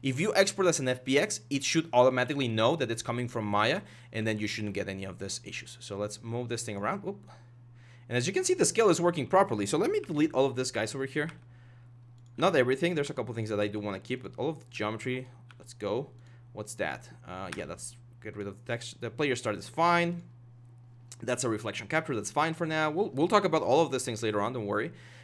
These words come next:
We have a little bit of fog. That's great. So I'm just gonna move this guy back to, to the, to the beginning right there. And the problem is, if I were to grab my character right here and move it up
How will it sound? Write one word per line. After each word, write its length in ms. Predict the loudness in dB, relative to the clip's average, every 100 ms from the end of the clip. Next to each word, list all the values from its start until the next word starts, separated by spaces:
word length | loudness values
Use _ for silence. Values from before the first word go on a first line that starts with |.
| -8
We 120 | -4
have 120 | -2 2
a 20 |
little 140 | 2
bit 100 | 2
of 80 | -2
fog. 380 | 4 6 6 4
That's 120 | -4
great. 200 | -6 -8 -14 -20 -14
So 120 | -10
I'm 40 |
just 80 | -4
gonna 140 | -2
move 320 | 0 0 0 0
this 120 | 0
guy 220 | 2 2
back 560 | 2 -8 -2 0 0 -4
to, 400 | -4 -2 -2 -6 -16 -20 -18
to 100 | -12
the, 220 | -8 -8 -10 -18
to 60 | -14
the 60 |
beginning 420 | -8 -4 0 0
right 140 | -2 0
there. 240 | 0 -2 -8 -20 -20 -2
And 260 | 4 4 4
the 60 |
problem 340 | 6 8 8 6
is, 280 | 4 4 -2
if 140 | 4
I 80 | 6
were 120 | 6
to 100 | 4
grab 260 | 6 8 8
my 140 | 6
character 340 | 2 2 2 2
right 160 | 2
here 280 | 4 2 0 -4 -20 -20 -20 -20 -20 -20 -8
and 320 | -2 -2 -2
move 220 | 0 0
it 80 | 0 6
up 260 | 4 4